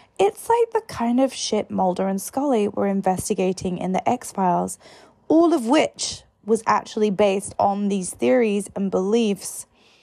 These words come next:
anyways. So this has been going on for years and years. Like, it's thought that the government's been working with E Ts or has known about them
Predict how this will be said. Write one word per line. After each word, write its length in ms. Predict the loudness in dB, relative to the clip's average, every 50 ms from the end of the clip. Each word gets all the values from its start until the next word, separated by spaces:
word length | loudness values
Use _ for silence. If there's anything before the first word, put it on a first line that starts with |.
| _ _ _ _ _ _ _ _ _ _ 0
anyways. 680 | 2 2 2 2 0 0 2 0 0 0 -2 -6 -6 -4
So 160 | -4 -2 2
this 200 | 2 2 2 0 -4
has 120 | -8 -10
been 180 | -10 -10 -4 0
going 280 | 2 2 2 2 2
on 180 | 2 2 0 0
for 520 | -4 -4 0 2 4 4 4 4 2 0 -2
years 560 | -4 -6 -4 -2 0 0 2 2 0 0 -2
and 160 | -4 -4 -2
years. 320 | -2 0 0 0 0 -2 0
Like, 240 | 0 0 0 -2 -6 -16 -20 -20 -20 -20 _ _ _ -4
it's 220 | -2 -2 -2 -2 -2
thought 300 | 2 4 4 4 4 2
that 160 | -2 -2 -2
the 100 | -2 0
government's 480 | 0 0 0 0 -2 -4 -4 -4 -4
been 260 | -2 0 0 2 2 2
working 680 | 2 2 2 0 -2 -4 -2 -2 -2 -4 -4 -8 -10 -18 _ _ _ _ _ _ _ _ _ -6
with 240 | -2 -2 -2 0
E 160 | 0 -2 -4 -4
Ts 340 | -4 -4 -2 -2 0 0
or 100 | 0 0
has 260 | 2 2 0 0 0 0
known 320 | 0 2 2 2 2 0
about 340 | 2 2 2 2 2 0 0
them 360 | 0 2 2 2 -2 -4